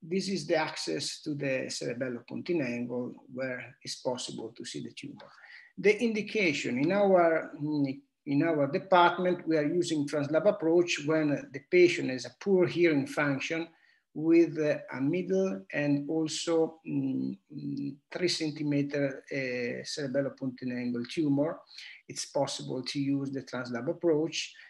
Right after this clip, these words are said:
And, uh, instead, if you have a small tumor just located in the angle or just located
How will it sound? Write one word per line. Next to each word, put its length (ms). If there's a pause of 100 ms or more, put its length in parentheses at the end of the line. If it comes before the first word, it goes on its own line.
(160)
And, 460
uh, 140 (400)
instead, 600 (100)
if 180
you 100
have 200
a 80
small 340
tumor 540
just 340
located 520
in 160
the 120
angle 500
or 240
just 320
located 600